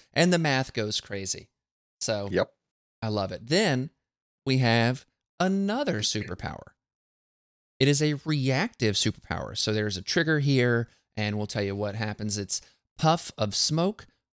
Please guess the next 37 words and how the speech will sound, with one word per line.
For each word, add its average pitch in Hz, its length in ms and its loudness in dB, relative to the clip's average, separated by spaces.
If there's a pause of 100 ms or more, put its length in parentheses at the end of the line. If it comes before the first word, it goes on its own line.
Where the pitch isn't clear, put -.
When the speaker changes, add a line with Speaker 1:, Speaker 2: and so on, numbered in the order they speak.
(100)
Speaker 1:
with 143 120 0
a 151 140 4
power 214 460 0
cost 170 440 4
of 123 160 6
zero. 104 760 0 (680)
Now, 139 140 6
it's 135 120 0
really 208 320 0
important 131 540 0
that 98 160 -6
this 107 200 -4 (120)
has 117 260 -2
a 101 100 0
power 117 360 2
cost 110 340 -4
of 87 120 -8
zero 110 560 0
and 101 160 0
is 110 200 2
a 110 140 4
reactive 104 520 -4
superpower, 180 680 -2 (400)
because 123 280 2
if 120 120 0
he's 104 260 -4
rooted 131 760 8 (360)
or 117 280 6
within 110 280 4
the 104 80 2
Loki 131 340 2
bubble, 107 540 2 (220)
those 113 240 2
costs 123 460 0
will 110 160 -2
go 101 320 -2
up. 123 280 2